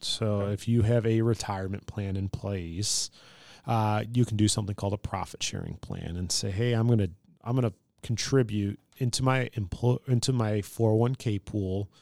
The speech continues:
Speaker 2: Mm-hmm.
Speaker 1: Um, say it's that same hundred thousand dollars.
Speaker 2: Okay.
Speaker 1: Um, so with that, you would actually work with your, you, when you have a four oh one K plan, you have something called a third party administrator.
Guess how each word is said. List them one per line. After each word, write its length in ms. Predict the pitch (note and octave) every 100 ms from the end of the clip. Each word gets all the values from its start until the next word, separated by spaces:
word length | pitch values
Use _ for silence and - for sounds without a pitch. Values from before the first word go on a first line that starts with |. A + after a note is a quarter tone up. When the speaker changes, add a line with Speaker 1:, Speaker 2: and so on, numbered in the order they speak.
| -
Speaker 2:
Mm-hmm. 320 | F#2 G#2 C3+ A2
Speaker 1:
Um, 420 | G2 F#2+ F#2+ F#2
say 180 | - G#2+
it's 120 | G2+ -
that 240 | G#2 -
same 240 | - G2+ F2+
hundred 320 | G2+ G2+ G2
thousand 340 | G#2+ G#2+ A2
dollars. 680 | G#2+ C3 - - - - - _ E2+
Speaker 2:
Okay. 160 | F2+ G2 _ _ -
Speaker 1:
Um, 560 | A2+ G2+ F#2 F#2 F2+ F2 _ _ - - B2
so 220 | - B2
with 260 | A2 -
that, 340 | - C#3+ C3 A#2+
you 140 | A#2+
would 100 | A2
actually 360 | A2+ A2+ - A#2
work 360 | G#2 A2 G#2+
with 260 | A2 G#2+ -
your, 340 | A2 G#2+ G2+ -
you, 140 | B2 A#2 - G#2 D#3
when 340 | D#3 C3 C3+ B2
you 60 |
have 80 | B2
a 20 | G#2+
four 240 | - C3+
oh 20 |
one 180 | C3 A#2+
K 220 | - A#2
plan, 280 | G#2+ G#2+ G#2
you 60 | G#2
have 100 | G2
something 280 | A2 G2 A2
called 160 | G2
a 60 | F#2+
third 340 | - G#2 G#2
party 380 | - G2 F#2+ F#2
administrator. 840 | E2 F2 F#2 - A#2 A#2+ C3 D3